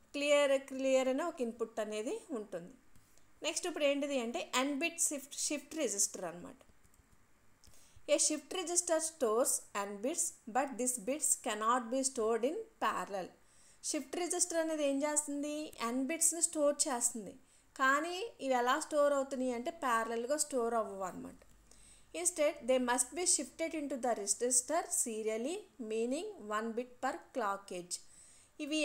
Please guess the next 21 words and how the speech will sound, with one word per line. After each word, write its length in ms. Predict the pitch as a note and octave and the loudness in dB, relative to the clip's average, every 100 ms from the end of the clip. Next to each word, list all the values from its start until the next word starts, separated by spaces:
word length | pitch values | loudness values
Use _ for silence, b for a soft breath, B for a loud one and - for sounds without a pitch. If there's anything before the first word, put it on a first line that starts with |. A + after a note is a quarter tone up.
| C#4 | 6
ఏంటి 240 | D#4 E4+ E4+ | 4 0 0
అంటే 140 | D4+ D#4 | 2 2
ఎలా 140 | B3 D4 D#4 | 4 4 2
shift 260 | E4 D#4 D4+ | -2 0 0
అవుతాయి 260 | C#4+ C#4+ B3+ | 0 0 -4
అంటే 140 | A3+ D#4+ - | -2 -2 0
సీరియల్గా 520 | D4+ D#4 D#4+ D#4 D4 D4+ | 0 2 4 4 2 0
shift 240 | C4+ - G#3+ | -2 -4 -4
అవుతాయి 260 | G3 G#3 F#3 | -4 -6 -8
అన్నమాట. 300 | E3+ F3 D3+ - - b b b - | -8 -12 -14 -18 -20 b b b -4
ఈ 80 | A#3 | -2
shift 220 | B3 - B3+ | -2 -4 -6
రిజిస్టర్లో 540 | A#3+ C4 - C4+ C#4+ E4 B3 | -2 2 2 2 2 0 0
ఎన్ 120 | A3+ A3+ | -2 -2
బిట్స్‌ని 280 | A#3 C4 B3 | 2 2 0
store 240 | A#3 A3 - | -2 -4 -4
చేస్తున్నాం, 460 | B3 B3 - C4+ F4+ G#4+ B B B | -4 -2 -2 -2 -4 -6 B B B
ఎలా 220 | A#3 B3 D#4+ | -2 2 2
స్టోర్ 340 | D#4+ D#4 D4 C#4+ | 2 4 4 4
అవుతూ, 320 | C4+ C4+ C4+ C4+ | 2 2 2 2
ఆ, 100 | B3+ | 0